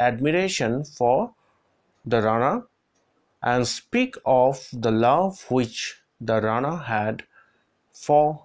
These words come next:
his faithful warhorse, Chetak. A bloody battle ensued, and the Mughal, after a while, had to retreat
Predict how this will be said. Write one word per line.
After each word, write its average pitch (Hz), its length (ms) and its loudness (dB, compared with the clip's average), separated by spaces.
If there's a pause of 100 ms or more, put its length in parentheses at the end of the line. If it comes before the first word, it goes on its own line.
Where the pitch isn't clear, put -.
(120)
his - 280 -4
faithful 117 560 -4
warhorse, 113 800 -6 (300)
Chetak. - 560 -10 (1700)
A 131 100 2
bloody 165 440 2
battle 131 680 0 (380)
ensued, 139 800 0 (400)
and 160 340 0
the 139 120 2
Mughal, 123 500 2
after 117 400 0
a 143 200 2
while, 113 440 0 (300)
had 147 320 -2
to 131 120 0
retreat 113 680 -2